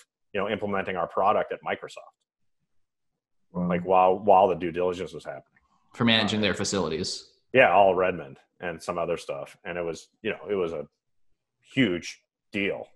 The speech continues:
Speaker 1: you know? So I, I literally had no time to breathe <laughs> during that whole thing. And, and my partner, he took the brunt of, of the due diligence work because I had to,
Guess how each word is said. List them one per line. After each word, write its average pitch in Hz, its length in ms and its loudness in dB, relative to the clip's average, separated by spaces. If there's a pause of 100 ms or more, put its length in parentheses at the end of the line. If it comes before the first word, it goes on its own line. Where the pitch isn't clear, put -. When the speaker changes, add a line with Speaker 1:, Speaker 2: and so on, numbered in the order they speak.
(360)
Speaker 1:
you 85 120 -6
know? 82 280 -8 (600)
So 120 60 2
I, 143 320 2
I 156 40 4
literally 131 340 6
had 110 160 2
no 117 220 6
time 101 680 2 (580)
to - 100 -14
breathe 98 640 4 (840)
<laughs> - 0 -
during 113 400 0 (100)
that 104 180 8
whole 104 260 2
thing. 104 520 2
And, 82 160 -10 (340)
and 110 100 0
my 101 140 6
partner, 101 540 6 (340)
he 117 100 -6
took 107 180 4
the 110 60 2
brunt 98 320 2
of, 82 220 -2 (180)
of 82 140 -2
the 85 60 -10
due 82 120 -4
diligence 82 640 -4
work 73 260 0
because 80 300 0
I 82 140 4
had 92 120 6
to, 80 100 -2